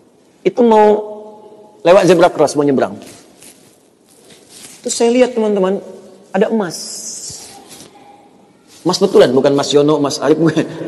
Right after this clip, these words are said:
Emas betulan, anting gitu ya, anting, emas.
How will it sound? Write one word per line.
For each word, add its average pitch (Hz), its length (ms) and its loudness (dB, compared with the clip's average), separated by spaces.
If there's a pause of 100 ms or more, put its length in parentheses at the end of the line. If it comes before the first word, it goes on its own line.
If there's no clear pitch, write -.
Emas 156 160 -2
betulan, 151 320 2 (160)
anting 196 280 4 (120)
gitu 120 60 0 (100)
ya, - 20 -10 (140)
anting, 143 280 -2 (360)
emas. 165 320 -8